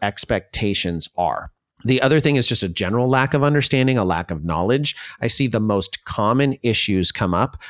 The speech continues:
with parents who just don't understand how the sport works.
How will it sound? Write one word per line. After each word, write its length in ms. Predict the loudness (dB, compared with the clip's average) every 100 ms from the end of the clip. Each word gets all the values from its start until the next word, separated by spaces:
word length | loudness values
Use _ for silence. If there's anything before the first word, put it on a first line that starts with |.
| -14
with 240 | -2 -2 0
parents 440 | 2 4 2 0
who 120 | -4 -2
just 300 | -2 -2 -6 -2
don't 380 | 0 0 -2 -12 -20 _ _ _ _ _ 0
understand 1000 | 2 2 2 0 2 2 2 0 -2 -4
how 300 | -6 -2 0
the 120 | 2
sport 360 | 0 0 -2 0
works. 520 | 2 0 0 -4